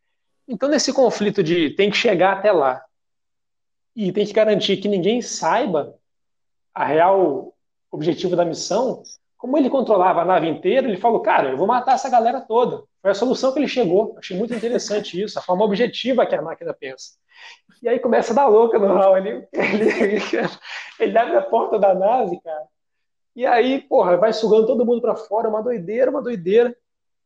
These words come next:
E aí tem um personagem que ele consegue se salvar ali dentro. Eu acho muito im-, importante a gente ressaltar que o Hal poderia ter matado ele se ele quisesse, mas ele não matou.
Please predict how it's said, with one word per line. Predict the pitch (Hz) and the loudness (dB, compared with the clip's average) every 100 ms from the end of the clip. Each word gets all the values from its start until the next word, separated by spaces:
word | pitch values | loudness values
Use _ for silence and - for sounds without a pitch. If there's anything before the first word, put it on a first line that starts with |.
| _ _ _ _ _ _ _ _ _ - | _ _ _ _ _ _ _ _ _ -4
E | 220 | 2
aí | 196 185 202 262 262 | 2 2 2 -2 -4
tem | - 233 | -6 -6
um | 233 | -4
personagem | 220 240 208 202 208 | -4 -2 0 0 0
que | 220 | -4
ele | 226 | -4
consegue | 180 185 - 202 196 240 - _ _ _ | -4 -4 0 0 0 -6 -10 _ _ _
se | - - | -14 -6
salvar | - 226 175 175 | -2 0 2 2
ali | 196 147 | 2 -2
dentro. | 123 - - _ _ _ _ _ _ _ _ _ _ _ _ _ - | -6 -14 -20 _ _ _ _ _ _ _ _ _ _ _ _ _ -4
Eu | 175 | -2
acho | 180 202 | 0 0
muito | 233 262 | 0 0
im-, | 240 - | -4 -6
importante | 208 - 180 147 185 226 190 | -6 -2 -2 0 0 0 0
a | |
gente | 165 180 - | -2 -4 -4
ressaltar | 175 180 175 143 - 175 208 196 - _ _ _ _ _ _ | -4 -2 -2 -2 -4 -2 0 -2 -10 _ _ _ _ _ _
que | - 214 | -4 2
o | 262 160 | 4 4
Hal | 165 233 - - | 4 2 -2 -12
poderia | - 247 220 220 277 | -10 -2 0 0 -2
ter | |
matado | 233 175 - 170 151 | -4 -2 -2 -2 0
ele | 165 | -4
se | 170 | -4
ele | 160 | -10
quisesse, | 156 120 127 110 - _ _ - _ _ | -12 -10 -10 -10 -20 _ _ -20 _ _
mas | 131 127 | -10 -6
ele | 147 | -4
não | 143 147 | -4 -4
matou. | 202 202 143 - | -4 -4 -8 -8